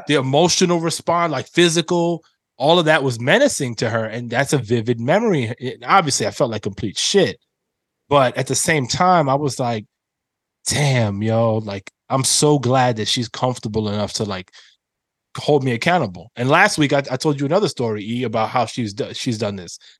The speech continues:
And, and that trauma still lives with her.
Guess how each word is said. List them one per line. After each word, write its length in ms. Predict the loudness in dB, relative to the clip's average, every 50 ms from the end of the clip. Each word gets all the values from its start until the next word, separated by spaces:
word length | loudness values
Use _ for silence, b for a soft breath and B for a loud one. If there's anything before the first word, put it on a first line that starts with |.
| _ _ _ _ _ _ _ _ _ _ _ _ _
And, 260 | -2 -2 -2 -2 -4 -4 -4
and 320 | -2 -2 -2 -2 -4 -6 -10 _ _ _ _ _
that 240 | 0 0 0 0 0
trauma 580 | -2 -2 0 4 6 6 6 6 6 2 0 -2 -6 _ _ _ _ _ _ _ _ _
still 320 | -8 -6 -2 0 0 0 0
lives 280 | 2 2 2 2 0
with 140 | -2 -6 -8
her. 140 | -12 -18 -20